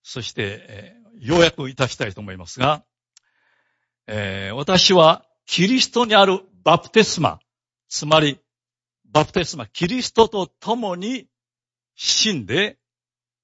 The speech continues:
キリストと共に葬られ、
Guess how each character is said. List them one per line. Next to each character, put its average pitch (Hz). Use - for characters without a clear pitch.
キ 185
リ 254
ス -
ト 226
と 214
共 214
に 233
葬 202
ら 170
れ、 185